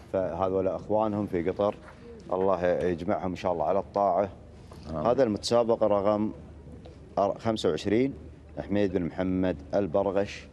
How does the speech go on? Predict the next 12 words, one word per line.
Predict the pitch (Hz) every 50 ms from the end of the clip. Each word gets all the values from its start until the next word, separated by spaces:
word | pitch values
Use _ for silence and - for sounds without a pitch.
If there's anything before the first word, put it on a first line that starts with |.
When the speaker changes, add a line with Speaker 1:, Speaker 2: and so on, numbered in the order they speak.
| - - - - - - - - - - -
Speaker 1:
نتمنى | - 87 90 90 87 87
له | 82 80
التوفيق. | 76 - - 82 82 76 92 104 117 127 131 - - - - - - - - - - - - -
شفنا، | - - 107 - 98 101 95 76 82 95 92
آه، | 87
قبل | 82 101 98 101 90
شوي | - - 117 104 92
أخوه | - - 147 135 98
برغش، | 80 98 101 92 90 85 156 - - - - - - - - - - - - -
أيضًا | 95 95 92 101 92 87
الحين | 80 73 - 92 90 87 80
حميد | 76 87 90 92 95 92